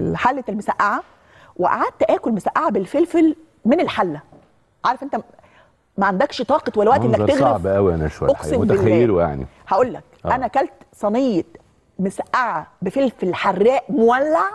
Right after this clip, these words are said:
Speaker 2: مم.
Speaker 1: الساعة اتنين بالليل.
Speaker 2: مم.
Speaker 1: أنا
Speaker 2: طبعًا
Speaker 1: ولدت،
Speaker 2: أنت ولدت الصبح على طول.
Speaker 1: ولدت سبعة الصبح.
Speaker 2: طبعًا.
Speaker 1: الولد يا عيني
Speaker 2: ده
Speaker 1: تقريبًا،
Speaker 2: بيسموها ده أنت بتحمي الطلق.
Speaker 1: آه، ده، ده حميته، ده تقريبًا الولد ما بقاش طايق نفسه. <laughs> وأنا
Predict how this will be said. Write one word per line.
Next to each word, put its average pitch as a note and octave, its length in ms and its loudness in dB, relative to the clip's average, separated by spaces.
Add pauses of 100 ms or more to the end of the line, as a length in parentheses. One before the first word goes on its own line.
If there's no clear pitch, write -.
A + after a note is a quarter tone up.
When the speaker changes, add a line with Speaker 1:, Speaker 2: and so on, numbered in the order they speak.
Speaker 2:
مم. C2 320 -6 (100)
Speaker 1:
الساعة - 240 -2
اتنين C4+ 260 -4
بالليل. D3+ 320 -2 (100)
Speaker 2:
مم. D2+ 260 -2 (500)
Speaker 1:
أنا - 120 2
Speaker 2:
طبعًا F3 120 2
Speaker 1:
ولدت، D3+ 120 2
Speaker 2:
أنت - 20 4
ولدت D3+ 220 4
الصبح B2+ 420 -6
على - 100 0
طول. G#3+ 100 2
Speaker 1:
ولدت D4 200 0
سبعة - 200 -2
الصبح. E3+ 140 0
Speaker 2:
طبعًا. D3+ 340 -4 (880)
Speaker 1:
الولد A#3+ 460 2
يا G#3+ 60 2
عيني C4 280 0
Speaker 2:
ده A#3 60 2
Speaker 1:
تقريبًا، - 280 2
Speaker 2:
بيسموها D#3+ 220 0
ده D3+ 240 0
أنت C#3 120 -6
بتحمي D#3+ 400 0
الطلق. C#3+ 380 -2
Speaker 1:
آه، C#4 160 0
ده، G3+ 120 0
ده C#4+ 80 2
حميته، B3 560 -2
ده B3 120 0
تقريبًا A#3+ 320 0 (180)
الولد B3 320 2
ما C4+ 100 -4
بقاش - 260 -4
طايق - 260 0
نفسه. A3 400 0
<laughs> - 1400 -6
وأنا B3+ 200 2